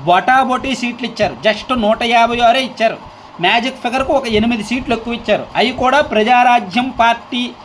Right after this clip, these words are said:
వచ్చి తెలుగుదేశం పార్టీ ఓట్లు చీల్చిన కారణంగానే. So ఆయన పాలన ఎంత గొప్పది అనేది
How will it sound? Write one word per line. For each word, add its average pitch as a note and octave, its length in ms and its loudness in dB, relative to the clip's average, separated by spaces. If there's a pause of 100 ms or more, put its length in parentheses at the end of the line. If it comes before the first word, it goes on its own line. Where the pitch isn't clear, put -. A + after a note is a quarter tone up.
(260)
వచ్చి G#3 300 0
తెలుగుదేశం A#3+ 640 -2
పార్టీ A#3+ 340 0
ఓట్లు A#3+ 380 -4
చీల్చిన B3 520 -4
కారణంగానే. A#3+ 800 2 (520)
So F#3 60 2 (140)
ఆయన F#3 320 0
పాలన G#3 380 2
ఎంత G3+ 400 -2
గొప్పది B3+ 640 -2
అనేది A3+ 440 0